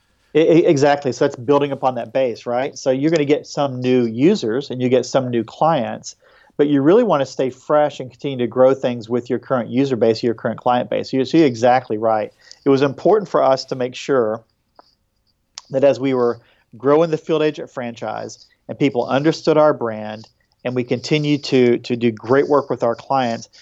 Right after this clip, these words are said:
that we did something new, we weren't alienating them to say, "Oh, yeah, yeah, that was kinda nice, but we're gonna move on to something else."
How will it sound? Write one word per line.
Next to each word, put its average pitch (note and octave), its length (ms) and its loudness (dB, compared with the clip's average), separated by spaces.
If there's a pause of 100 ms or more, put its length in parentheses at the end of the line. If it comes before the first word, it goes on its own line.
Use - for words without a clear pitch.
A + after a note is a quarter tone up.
(140)
that C#3 120 -2
we C3+ 140 0
did D3 220 0
something B2+ 420 -4
new, C#3 320 2
we C3 140 0
weren't C#3+ 280 2
alienating C#3 680 0
them C#3 160 0
to B2+ 40 -6
say, C3+ 160 -2
"Oh, D3+ 160 2
yeah, D3 140 4
yeah, C3+ 220 4
that C#3+ 160 2
was C#3+ 140 -4
kinda C3+ 200 -4
nice, B2 380 -4
but B2 160 -12
we're C3 120 -4
gonna B2+ 140 -2
move B2 180 -4
on B2 120 2
to A#2+ 40 -8
something A#2+ 320 -8
else." B2+ 320 -2